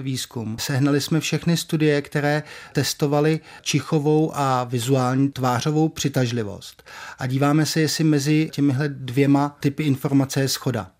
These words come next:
A zatím to vypadá, že spíše není, nebo je nějaká velmi malá. Takže pokud třeba zrovna dobře nevypadáte, nezoufejte, ještě můžete krásně vonět.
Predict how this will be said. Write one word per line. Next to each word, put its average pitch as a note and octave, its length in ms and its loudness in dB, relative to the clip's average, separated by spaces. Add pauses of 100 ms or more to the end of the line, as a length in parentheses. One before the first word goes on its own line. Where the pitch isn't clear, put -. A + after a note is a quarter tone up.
A B2 140 -4
zatím C3 300 0
to D3 80 -2
vypadá, C#3 640 0
že C3 140 -6
spíše - 580 -4
není, A#2+ 480 0
nebo A#2+ 300 -4
je C3 100 0
nějaká B2 380 -2
velmi C3+ 540 0
malá. B2 560 -4
Takže B2 400 -2 (300)
pokud D3 460 -4 (340)
třeba C#3 300 -2
zrovna C3 500 0
dobře B2 280 -4
nevypadáte, C3 640 0
nezoufejte, C3 640 2
ještě A2 220 -8
můžete B2 280 -2
krásně A#2+ 500 -4
vonět. A#2 280 -8